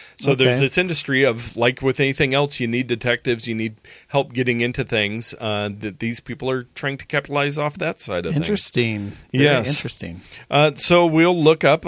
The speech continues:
Speaker 1: on my Bitcoin ticker app to see where our Bitcoin is at the moment. Um, the high, it got up to almost twenty thousand dollars back in the, back in December. Currently, it is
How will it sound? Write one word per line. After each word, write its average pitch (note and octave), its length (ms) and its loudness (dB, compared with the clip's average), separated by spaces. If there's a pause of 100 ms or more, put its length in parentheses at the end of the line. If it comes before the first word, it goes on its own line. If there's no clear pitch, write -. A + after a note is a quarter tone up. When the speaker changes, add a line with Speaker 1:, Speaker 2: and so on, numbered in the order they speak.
Speaker 1:
on C3 280 0
my B2+ 160 2
Bitcoin C3+ 540 2
ticker - 460 -6
app A#2 380 -2
to B2 140 -6
see B2+ 360 0
where C3 500 2 (380)
our A#2+ 160 2
Bitcoin C3 680 0
is C3+ 440 2
at A2 160 -2
the A#2+ 80 -2
moment. B2 560 0 (160)
Um, A2 560 -2 (480)
the A#2+ 120 6
high, E3 360 2
it D#3+ 340 0
got C3 220 4
up B2+ 140 0 (160)
to C#3 100 -4
almost F#3+ 440 -2
twenty D3+ 280 -2
thousand B2 360 0
dollars G#2 400 2
back G#2+ 280 -2
in G#2 120 -4
the, G2 220 -2 (420)
back B2+ 200 2
in B2+ 100 -2
December. A2 840 0
Currently, D3 480 0
it A#2+ 100 0
is A2+ 320 0